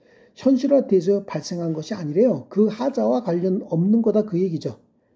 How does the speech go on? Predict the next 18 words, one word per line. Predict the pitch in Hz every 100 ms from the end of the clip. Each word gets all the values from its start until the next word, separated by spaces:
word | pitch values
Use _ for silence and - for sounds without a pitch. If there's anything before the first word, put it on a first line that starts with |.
| _ -
여기까지도 | 139 147 277 285 226 151 135 127 143 233 233 - _ _
손해배상 | - 214 196 170 165
채무가 | 180 151 147
있다고 | 139 147 131
볼 | 127
수는 | 120 - 131 208 226
없습니다. | 214 165 175 143 - - _ -
그래서 | 131 180 202 - _ -
니은도 | 143 254 254 214
틀렸고요. | - 175 - 139 - _ _ _ _ _ _ _ _ -
디귿의 | 156 185 160
성추행당한 | 143 - 214 208 196 165 156 170
미성년자의 | 139 147 160 147 135 156 160 _ - 202 196
가해자에 | - 151 151 151
대한 | 143 151
손해배상 | 147 180 175 160 151
청구권의 | - 135 147 139
소멸시효는 | - 160 135 - 139 190 233